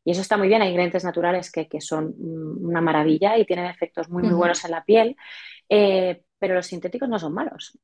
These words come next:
Speaker 1: Entonces, em, yo cuando estuve estudiando el máster y, y empecé a meterme más de lleno,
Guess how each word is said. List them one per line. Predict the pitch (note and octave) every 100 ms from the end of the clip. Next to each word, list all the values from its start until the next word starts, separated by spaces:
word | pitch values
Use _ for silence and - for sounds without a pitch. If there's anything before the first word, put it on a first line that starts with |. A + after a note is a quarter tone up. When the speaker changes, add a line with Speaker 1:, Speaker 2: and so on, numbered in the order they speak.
| -
Speaker 1:
Entonces, | G3 F#3 F#3+ - A#3+ A3 - -
em, | G#3 G3 F#3+ F#3 F3+
yo | F3+ F#3+
cuando | G3+
estuve | G3+ - G3 G3+ G3 F#3+
estudiando | F#3+ G3 F#3 E3
el |
máster | F#3 C#4 - A3+ A3+ A3+
y, | - F#3+ F3+ E3+ E3
y |
empecé | D3+ E3+ -
a |
meterme | F#3 G3+ G3+
más | G3 F3+
de | F3+
lleno, | G3+ G3 A3+